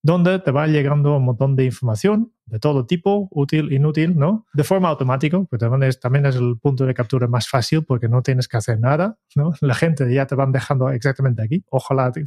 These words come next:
fuera también con otros tipos de información que dejan exactamente en el lugar que tú te gustaría, pero no. ¿No? Y esta bandeja de entrada al correo electrónico es, es justo esto, un punto de captura, es un contenedor temporal donde están todos estos mensajes de correo que todavía no has decidido qué es lo que hay que hacer,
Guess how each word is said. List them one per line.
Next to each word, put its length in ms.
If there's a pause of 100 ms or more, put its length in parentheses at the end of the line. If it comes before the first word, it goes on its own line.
fuera 200
también 400
con 180
otros 220
tipos 320
de 140
información 460
que 120
dejan 280
exactamente 480
en 60
el 60
lugar 320
que 80
tú 200
te 60
gustaría, 640 (160)
pero 180
no. 200 (720)
¿No? 120
Y 280
esta 180
bandeja 300
de 60
entrada 200
al 80
correo 140
electrónico 360
es, 100
es 260
justo 260
esto, 160
un 60
punto 200
de 120
captura, 360
es 100
un 100
contenedor 760
temporal 600 (760)
donde 320
están 240
todos 240
estos 400
mensajes 560
de 100
correo 460
que 240
todavía 460
no 120
has 120
decidido 400
qué 100
es 120
lo 60
que 120
hay 100
que 100
hacer, 300